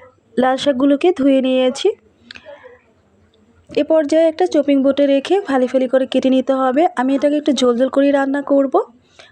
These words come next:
তো এখানে প্রথমে মাছের উপর একটু লবণ দিয়ে দিলাম, এরপর দিয়ে দিয়েছি একটু হলুদের গুঁড়ো আর একটু মরিচের গুঁড়ো মাছটাকে ম্যারিনেশন করে ভেজে নেওয়ার জন্য। তো then এ পর্যায়ে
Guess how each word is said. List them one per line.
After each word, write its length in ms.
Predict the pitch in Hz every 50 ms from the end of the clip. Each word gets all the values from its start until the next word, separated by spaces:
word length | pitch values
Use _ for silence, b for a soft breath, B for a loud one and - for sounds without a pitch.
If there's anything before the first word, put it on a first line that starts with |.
| b b
তো 80 | 294 302
এখানে 320 | 302 302 294 302 320 320
প্রথমে 260 | 311 320 294 320 311 311
মাছের 220 | 294 285 285 302 294
উপর 160 | 294 294 302
একটু 180 | 294 285 - 294
লবণ 300 | 285 269 262 254 269 269
দিয়ে 160 | 277 277 285
দিলাম, 320 | 262 277 277 269 302 370 415 - _ _ _ _ _ _ -
এরপর 280 | 294 285 - 330 330
দিয়ে 180 | 311 320 330 320
দিয়েছি 420 | 320 320 320 320 320 320 - 370 427 523 _ _ _ _ _ _ -
একটু 280 | 285 277 - - 339
হলুদের 400 | 330 302 277 262 254 233 254 254
গুঁড়ো 280 | 226 240 254 254 269 330 427 - _ _ _
আর 120 | - 254 247
একটু 360 | 254 247 - - 285 339 440 - 311
মরিচের 400 | 277 254 240 226 - 254 254 233
গুঁড়ো 280 | 226 247 247 277 392 480 - _ _ - - - _ _ - - - _ 277 277 - - _ _ _ _ _ _ _ _ - _ - - - _ -
মাছটাকে 540 | 247 247 247 233 - - 277 262 - 320 330
ম্যারিনেশন 400 | 311 277 262 254 240 269 254 254
করে 260 | - 262 262 285 294
ভেজে 260 | - 254 240 240 247
নেওয়ার 240 | 247 247 247 247 240
জন্য। 400 | 240 254 254 254 247 247 285 427 - - _ _ _ b b b b b b b b b b b b b b b b b b b b b b b _ -
তো 60 | 320 320
then 180 | 262 320 339 -
এ 120 | - 311 302
পর্যায়ে 560 | 302 311 302 269 277 302 302 311 330 415